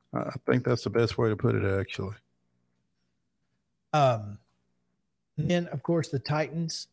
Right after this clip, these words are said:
Speaker 2: are involved in a lot of discussions, potentially looking at a trade for the number one pick. I, uh, speaking of things I don't understand.
Speaker 1: Wow, right?
Speaker 2: So.
Speaker 1: To do what with?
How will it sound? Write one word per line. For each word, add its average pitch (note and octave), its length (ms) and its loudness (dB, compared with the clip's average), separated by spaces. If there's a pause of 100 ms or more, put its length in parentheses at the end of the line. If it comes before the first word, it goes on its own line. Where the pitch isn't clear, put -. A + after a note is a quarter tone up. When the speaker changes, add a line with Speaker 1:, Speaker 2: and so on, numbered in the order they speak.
(140)
Speaker 2:
are C#3 240 0
involved C3+ 680 -2 (140)
in B2 500 -6 (1200)
a C#3 60 0
lot C3 280 0
of C3 120 -2
discussions, C#3+ 600 0
potentially D3 880 0 (180)
looking C3+ 380 0
at C#3 100 2
a C3+ 220 0 (840)
trade D3 360 4
for D#3 80 2
the C#3 140 2
number C#3 260 2
one B2 280 0
pick. C#3+ 360 4
I, A#2 160 2 (320)
uh, A#2+ 80 -4 (320)
speaking C#3 400 0
of A#2 100 -4
things B2+ 220 -2
I C3 60 2
don't B2 200 -2
understand. B2+ 680 -2 (140)
Speaker 1:
Wow, A#2+ 500 4 (280)
right? D#3+ 400 6 (1120)
Speaker 2:
So. - 140 -10 (320)
Speaker 1:
To F3 120 6
do G3 220 8
what F3+ 380 4
with? B2 400 8